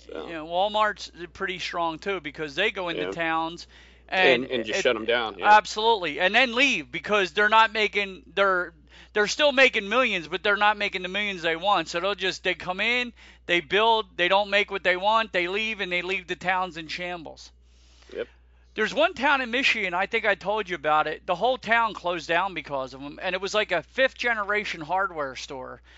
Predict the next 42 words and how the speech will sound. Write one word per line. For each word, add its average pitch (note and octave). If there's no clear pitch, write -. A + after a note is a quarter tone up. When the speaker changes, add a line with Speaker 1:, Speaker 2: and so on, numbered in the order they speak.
Speaker 2:
that F3+
they, F#3+
it G3
showed A#3+
the G#3
grandson, F3+
like, D3
literally F3+
crying E3
that C#3
he D#3
was D#3+
out E3
of C#3+
bu-, E3+
going D#3+
out D#3
of C3+
business D3+
because C#3
Walmart D3
crushed D#3
'em. B2
They G#3+
leave, B3
th-, F3+
he G#3+
sells A#3+
everything. D#3
Wal-, G#3
everybody's A3+
working A3
for F#3+
Walmart F3+
now D3
'cause D#3
they F3
have E3+
nowhere F3
else E3+
to D3
go. D3+